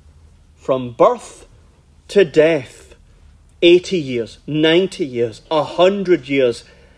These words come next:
and have extremities in their life.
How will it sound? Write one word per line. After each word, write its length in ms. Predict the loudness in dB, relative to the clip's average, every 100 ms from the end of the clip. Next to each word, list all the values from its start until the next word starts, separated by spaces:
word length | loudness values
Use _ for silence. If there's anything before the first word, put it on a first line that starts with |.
| _
and 180 | -2 0
have 220 | 2 2
extremities 1600 | 2 0 -6 -12 -8 0 4 4 4 0 -2 -4 -4 -12 -16 -18 -20 _ _ _ 0
in 180 | 0
their 180 | 0 0
life. 640 | 0 -2 -4 -8 -20 -20